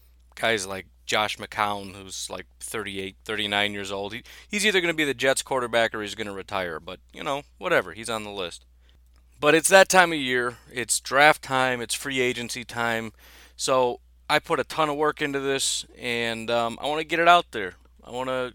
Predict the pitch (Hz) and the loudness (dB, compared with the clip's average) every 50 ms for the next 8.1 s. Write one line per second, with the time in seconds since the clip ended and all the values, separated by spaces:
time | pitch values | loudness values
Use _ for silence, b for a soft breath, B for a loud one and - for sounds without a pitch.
0 | - - 127 135 131 131 131 139 135 135 135 135 123 127 123 117 - - 135 131 | -12 -14 -14 -12 -12 -12 -12 -10 -8 -6 -6 -6 -6 -6 -8 -8 -6 -4 -2 0
1 | 131 131 131 120 113 113 104 _ - 117 120 110 113 107 107 - - 123 107 113 | 0 0 -2 -4 -6 -8 -10 _ -10 -10 -10 -10 -10 -12 -14 -14 -14 -14 -10 -8
2 | 113 113 113 110 - - 117 110 - 113 113 110 - - - 123 127 127 - - | -4 -4 -4 -4 -4 -6 -10 -12 -10 -10 -10 -8 -6 -6 -4 -4 -4 -4 -6 -6
3 | 120 107 104 101 110 113 117 120 117 120 120 113 107 104 101 98 98 98 98 101 | -8 -8 -4 -2 0 2 2 4 2 2 2 0 -2 -4 -6 -8 -10 -12 -12 -10
4 | 98 95 98 95 b b b b b - 185 220 233 185 120 120 135 143 143 - | -10 -10 -10 -12 b b b b b -2 2 4 6 6 6 6 4 2 -2 -4
5 | - 151 143 143 135 127 127 127 123 117 123 131 143 156 - - _ _ _ _ | 0 2 2 2 2 0 -4 -8 -6 -6 -4 -2 -2 -4 -4 -8 _ _ _ _
6 | _ _ _ - - - - 120 - - - 123 117 117 120 120 117 - 117 107 | _ _ _ -20 -20 -18 -10 -8 -6 -4 -4 -4 0 0 0 0 0 -4 -8 -4
7 | 110 120 127 131 - - - - 117 107 107 107 104 104 101 101 104 104 104 104 | -2 -2 -2 -2 -4 -6 -8 -8 -8 -6 -6 -4 -6 -6 -6 -4 -4 -4 -4 -4
8 | 101 | -8